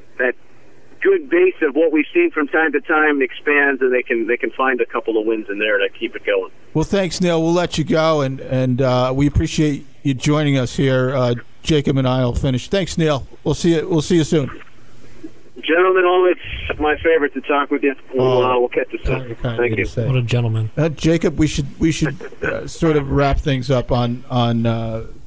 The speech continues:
Speaker 2: you know, not only the timing, the so Orlando Saturdays, um, they're at Salt Lake on July third,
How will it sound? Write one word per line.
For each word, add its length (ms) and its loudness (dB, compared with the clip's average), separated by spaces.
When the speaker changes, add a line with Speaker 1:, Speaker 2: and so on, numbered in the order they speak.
Speaker 2:
you 100 2
know, 200 0
not 200 4
only 160 2
the 60 2
timing, 400 0
the 160 2
so 240 -2
Orlando 480 0
Saturdays, 1040 0
um, 600 2
they're 200 0
at 240 2
Salt 280 0
Lake 320 2
on 240 4
July 340 2
third, 440 2